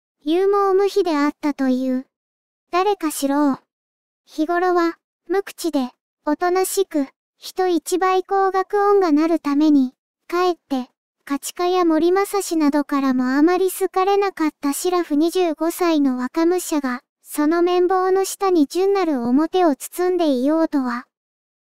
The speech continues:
柴田勝家を撃ったり、金五兵の馬印、この手に、ぶんどったり、口々の名乗り声、外貨のもろ声、全山を揺るがして、しばし鳴りもやまなかった。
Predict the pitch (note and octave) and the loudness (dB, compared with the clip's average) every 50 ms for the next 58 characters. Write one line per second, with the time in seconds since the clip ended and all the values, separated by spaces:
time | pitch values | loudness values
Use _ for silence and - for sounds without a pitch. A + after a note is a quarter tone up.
0 | _ - - - - F#4+ F4+ G4+ F#4+ - E4+ D#4 - - C#4+ - - F#4+ G4 G4+ | _ -16 -10 -6 -4 -2 0 0 0 0 -2 -4 -4 -6 -10 -6 -2 0 0 2
1 | F#4 F4+ E4 D4 C4+ C4+ C#4+ D#4+ D#4+ - - F4 E4+ D4+ C#4+ C4 - _ _ _ | 2 2 2 0 0 2 2 0 0 -2 -2 -2 -2 0 -2 -2 -4 _ _ _
2 | _ _ _ _ _ _ _ _ _ _ _ _ - - F4+ F#4 F#4+ F#4+ G4 F#4 | _ _ _ _ _ _ _ _ _ _ _ _ -6 -2 -2 0 0 0 0 0
3 | F4+ F#4 F#4 F#4 F4+ F4+ F4+ E4+ D4+ D#4 E4 F4+ F4+ - F#4 F#4 F4+ E4+ - - | 0 0 0 2 2 2 2 2 4 4 4 4 2 0 0 0 0 0 -2 -2
4 | - C#4 C4 - _ _ _ _ _ _ _ - D4 C#4+ D#4 F4 F4+ - F#4+ F4+ | -4 -6 -6 -6 _ _ _ _ _ _ _ -2 0 2 2 2 0 0 0 2
5 | E4+ D4 C4 - _ _ _ _ _ _ - D#4 E4 F4 F#4 F#4 F#4+ F#4 - _ | 2 2 2 0 _ _ _ _ _ _ -2 0 0 2 2 2 2 0 -2 _
6 | - D#4+ D4+ D4 C#4 - _ _ _ _ _ _ _ _ _ _ _ _ _ _ | -4 0 0 0 0 -2 _ _ _ _ _ _ _ _ _ _ _ _ _ _
7 | - - - - - G4+ G4 A4 G4+ - - F4 D#4 D4 C#4 C4+ C4+ C#4 D4 E4 | -18 -16 -10 -6 -4 -2 0 0 -2 -2 0 2 4 4 6 6 4 4 4 2
8 | E4+ F#4 F#4 F4+ F#4 F4+ E4+ D#4+ D#4+ - _ _ _ _ _ _ - E4+ F4 F#4+ | 2 0 0 0 2 2 0 0 -2 -6 _ _ _ _ _ _ -4 0 0 0
9 | F#4+ - - E4+ D4+ D4 C4+ B3+ B3+ C4+ C#4 D#4 D#4 D#4 C#4+ C#4 D4 D4+ D#4 - | 0 0 0 2 2 4 4 4 2 2 0 0 0 0 0 0 0 0 -2 -6
10 | _ _ _ _ _ _ - - F4+ G4 F#4+ E4+ D4 C4+ C4+ D4 D#4+ E4+ E4 C#4+ | _ _ _ _ _ _ -4 -2 0 2 2 2 2 2 2 2 2 2 2 2
11 | B3+ C4 C#4 C#4+ D#4 D#4 E4 E4+ - - - - C#4 C4 B3+ - _ _ _ _ | 2 0 2 2 2 2 2 0 -2 -4 -4 -2 -2 -2 -2 -4 _ _ _ _
12 | _ _ - - - F#4+ F4 G4 F#4+ - - C#4+ C#4 C4 C4+ D4+ D#4+ E4+ F4+ F4+ | _ _ -12 -6 -4 -2 0 0 0 0 0 2 2 2 2 2 2 2 4 4
13 | F4 F4+ F#4 F#4 F#4+ F#4 F#4 G4 F#4+ - - E4+ D#4 - _ - B3 A#3+ A#3+ | 2 2 2 2 2 2 2 0 0 -2 -2 -4 -4 -4 _ -10 -10 -10 -10